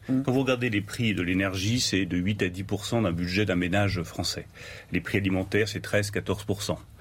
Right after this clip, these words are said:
Speaker 2: Bah, le choix que nous avons fait avec le président de la République, avec, euh,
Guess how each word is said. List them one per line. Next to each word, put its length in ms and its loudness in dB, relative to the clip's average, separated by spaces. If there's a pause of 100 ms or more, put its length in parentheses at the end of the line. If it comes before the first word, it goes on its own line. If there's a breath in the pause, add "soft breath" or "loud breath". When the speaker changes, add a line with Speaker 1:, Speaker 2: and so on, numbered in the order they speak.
(220 loud breath)
Speaker 2:
Bah, 120 0
le 120 6
choix 280 0
que 120 -2
nous 80 2
avons 180 0
fait 200 0
avec 160 0
le 60 -6
président 260 -2
de 40 0
la 60 2
République, 520 2
avec, 300 -2
euh, 140 -4